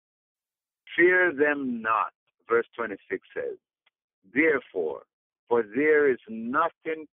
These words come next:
covered that shall not be revealed, and hid that shall not be known." God is saying, "In due time, I will expose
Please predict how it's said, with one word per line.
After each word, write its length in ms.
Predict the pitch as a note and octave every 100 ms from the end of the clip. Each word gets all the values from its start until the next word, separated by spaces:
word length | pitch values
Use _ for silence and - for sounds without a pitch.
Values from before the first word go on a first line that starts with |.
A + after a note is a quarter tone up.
| -
covered 600 | C#3 A2 F#2 E2 D#2+ - _ _ _ _ _ -
that 160 | A2+ -
shall 180 | A#2 A2+
not 320 | G#2 A2+ A2
be 160 | G#2+ A#2
revealed, 680 | A#2+ B2 A2+ G#2+ D2 G1+ - _ _ _ _ _ G#2
and 180 | G2+
hid 480 | F#2 - A#2 G2+ D#2+ - _ _
that 200 | F#2 E2+ -
shall 300 | - G2+ E2+
not 360 | E2+ E2+ D2+ - _ _ _ -
be 140 | F2+
known." 420 | E2 E2 C2+ A1+ _ _ _ _ _ _ _ -
God 260 | A2+ C3+
is 120 | D#3+ - -
saying, 260 | D3+ C3 _
"In 200 | C3+ A#2+
due 340 | A2 C#3+ G3+ A3 -
time, 540 | F#3 F3+ C3 G#2 G2+ - _ _ _ -
I 260 | C#3+ D3+ D3+
will 320 | C#3+ C#3+ C#3+ _
expose 880 | C3 - - - _ - B3+ B3 A3